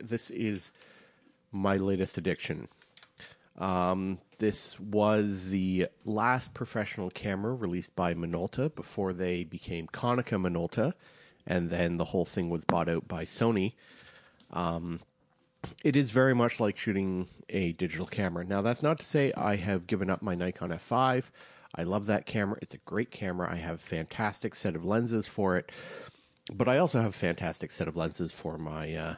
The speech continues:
Maxim nine. Um, this is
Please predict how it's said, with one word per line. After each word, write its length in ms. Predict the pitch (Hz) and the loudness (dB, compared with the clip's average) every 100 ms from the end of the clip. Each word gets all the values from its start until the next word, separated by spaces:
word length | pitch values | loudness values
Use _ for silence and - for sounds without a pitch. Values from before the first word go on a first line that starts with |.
| - | -8
Maxim 400 | 87 85 - 90 | -4 -4 -2 -4
nine. 480 | 85 101 85 78 - - - - - - - _ _ | 0 2 2 0 -8 -16 -20 -20 -20 -20 -20 _ _
Um, 540 | 101 95 87 87 90 - _ _ _ _ _ _ _ _ _ _ _ | 0 2 4 2 -2 -6 _ _ _ _ _ _ _ _ _ _ _
this 500 | 110 104 123 - - - _ | -2 2 2 2 -8 -12 _
is 520 | - 104 98 92 - | 0 4 4 4 0